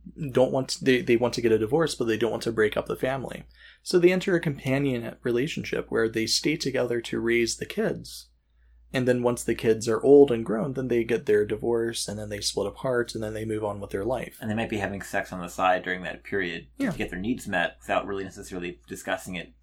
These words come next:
Speaker 2: openly.
Speaker 1: Mm-hmm. So there's actually a lot of, of, we'll say, evidence that plenty of people feel the need for these types of companionate relationships, these non-sexual significant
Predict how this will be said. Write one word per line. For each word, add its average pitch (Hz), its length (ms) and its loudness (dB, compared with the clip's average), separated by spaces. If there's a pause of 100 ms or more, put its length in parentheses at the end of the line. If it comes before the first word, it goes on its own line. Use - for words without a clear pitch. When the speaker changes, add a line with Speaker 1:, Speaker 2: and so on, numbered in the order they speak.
Speaker 2:
openly. 151 380 0
Speaker 1:
Mm-hmm. - 120 -4 (560)
So 214 340 0 (120)
there's 208 240 8
actually 247 480 6
a 147 200 4
lot 135 580 4
of, 110 420 0
of, 120 380 -4 (100)
we'll - 120 -6
say, - 480 -2 (300)
evidence 123 480 4
that - 340 -2
plenty 233 400 0
of - 80 -2
people 117 300 -2
feel 107 340 2
the 113 100 -6
need 104 260 -8
for 104 420 2 (400)
these 107 200 -2
types 107 280 -6
of 101 120 -8
companionate 139 680 0
relationships, 123 760 -2
these - 300 -6
non-sexual 107 760 -2
significant - 600 -8